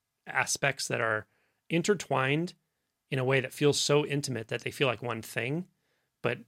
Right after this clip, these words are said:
you can actually sort of pick 'em apart a little bit in these fixations. I've already talked about two of 'em. A third one that's prominent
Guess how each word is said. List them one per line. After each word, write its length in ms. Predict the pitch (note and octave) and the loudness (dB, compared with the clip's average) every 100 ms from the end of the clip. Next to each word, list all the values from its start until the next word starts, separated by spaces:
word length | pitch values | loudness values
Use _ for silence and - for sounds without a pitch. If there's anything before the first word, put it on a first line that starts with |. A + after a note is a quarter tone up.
| _ | _
you 80 | - | -10
can 160 | - A#2 | -8 -4
actually 420 | A#2+ - B2+ A2+ | -2 -2 -4 -4
sort 300 | - - A#2 | -2 -2 -4
of 80 | A2 _ | -6 _
pick 140 | - D3 | -6 -2
'em 80 | B2 | -2
apart 300 | - A#2+ A2+ | 0 -2 -2
a 40 | |
little 180 | A2+ A2 | -6 -10
bit 200 | A2+ - | -10 -10
in 140 | - A#2 | -8 -6
these 260 | A2 G2+ - | -6 -8 -10
fixations. 640 | - - A2+ - - - _ _ | -8 -6 -6 -6 -12 -16 _ _
I've 60 | C3 | 2
already 160 | C#3 | 2
talked 220 | C3+ C3 | 2 -2
about 180 | A#2+ - | -4 -8
two 180 | - A#2+ | -8 -8
of 80 | A2 | -6
'em. 180 | A2+ B2 _ _ _ _ - | -10 -14 _ _ _ _ -14
A 40 | |
third 240 | - F3+ D#3+ | 4 6 6
one 160 | C3+ | 4
that's 240 | B2 A2+ - _ _ _ _ - | 2 -4 -10 _ _ _ _ -18
prominent 580 | - D#3 C#3 A2 A2 | 2 4 4 0 -6